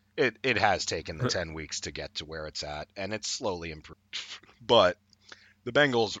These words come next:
Speaker 1: run D is also just not very good.
Speaker 2: Yeah, the, their run D's been bad and continues to be. The, uh, and that's one last thing I wanna mention is on, on my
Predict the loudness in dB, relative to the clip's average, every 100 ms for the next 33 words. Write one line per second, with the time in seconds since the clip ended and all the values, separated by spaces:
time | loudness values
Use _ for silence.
0 | -8 -4 -4 -4 -8 -8 -8 -8 -8 -8
1 | -8 -10 _ _ _ _ _ -16 -10 -10
2 | -10 -12 -14 -14 -14 -16 -18 -10 -4 -2
3 | 0 -2 -6 -10 2 2 4 8 8 8
4 | 4 2 -2 -4 -6 -12 -20 -8 4 6
5 | 6 4 0 -14 -6 -4 -2 0 2 2
6 | -2 -2 0 0 0 -4 -20 -20 -20 0
7 | 4 4 4 2 0 -4 -6 4 6 10
8 | 8 8 6 6 4 2 2 2 6 6
9 | 8 8 8 8 6 6